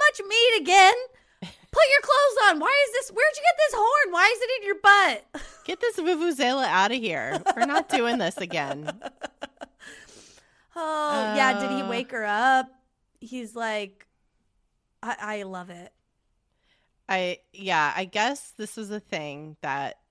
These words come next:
Speaker 1: <gasps>
Speaker 2: artists portrayed a
Speaker 1: Oh.
Speaker 2: lot, is things coming out of people's butts. Um,
Speaker 1: I mean,
Speaker 2: or horns being played with butts.
Speaker 1: is this how they depicted a fart?
Speaker 2: Maybe, maybe. It could be. It could be.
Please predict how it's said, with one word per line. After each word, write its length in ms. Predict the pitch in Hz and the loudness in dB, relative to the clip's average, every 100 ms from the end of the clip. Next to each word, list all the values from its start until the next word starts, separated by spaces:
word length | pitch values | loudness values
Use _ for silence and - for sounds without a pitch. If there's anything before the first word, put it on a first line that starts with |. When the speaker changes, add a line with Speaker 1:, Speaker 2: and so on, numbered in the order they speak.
| - | -18
Speaker 1:
<gasps> 60 | 269 269 254 - _ _ - | -14 -12 -14 -20 _ _ -8
Speaker 2:
artists 340 | 185 180 180 | -6 -6 -8
portrayed 480 | - 180 - 156 147 | -10 -12 -10 -10 -10
a 60 | - | -10
Speaker 1:
Oh. 60 | 180 | -8
Speaker 2:
lot, 640 | 220 196 185 185 - - _ _ _ _ _ _ | -6 -6 -8 -12 -18 -20 _ _ _ _ _ _
is 400 | 185 175 160 - - _ _ | -8 -6 -10 -18 -20 _ _
things 540 | 202 190 185 185 - | -4 -4 -6 -10 -12
coming 340 | - 196 180 170 | -8 -6 -4 -6
out 100 | 156 | -6
of 120 | 147 | -10
people's 340 | - - 143 | -12 -12 -14
butts. 600 | 139 127 - - - - _ _ - | -8 -8 -8 -14 -18 -20 _ _ -14
Um, 540 | 151 143 131 135 143 - _ _ _ _ | -10 -8 -10 -12 -16 -18 _ _ _ _
Speaker 1:
I 80 | 330 | -6
mean, 140 | 381 175 | -4 -2
Speaker 2:
or 120 | 170 | -4
horns 600 | 165 214 214 208 208 175 | -4 -2 2 2 -2 -6
being 260 | 185 170 165 | -8 -8 -10
played 560 | - 160 147 147 156 - _ _ _ | -10 -8 -8 -10 -14 -20 _ _ _
with 240 | 160 143 - | -16 -16 -14
butts. 520 | 120 - - - - | -14 -14 -20 -20 -12
Speaker 1:
is 260 | 370 320 220 | -8 -8 -8
this 280 | 311 359 - | -8 -8 -8
how 240 | 494 453 | -8 -6
they 200 | 262 269 | -6 -6
depicted 480 | 262 269 247 254 240 | -8 -10 -10 -8 -10
a 60 | |
fart? 640 | - - 151 - - - - _ _ _ _ _ _ _ _ | -10 -14 -16 -18 -20 -20 -20 _ _ _ _ _ _ _ _
Speaker 2:
Maybe, 640 | 185 196 254 233 135 143 - | -6 -4 -2 -4 -6 -10 -12
maybe. 440 | 175 175 175 143 | -8 -8 -8 -8
It 120 | 160 | -8
could 180 | - 190 | -8 -8
be. 260 | 180 135 143 | -8 -10 -10
It 100 | 170 - | -14 -12
could 160 | 175 | -12
be. 280 | 160 135 139 | -12 -14 -14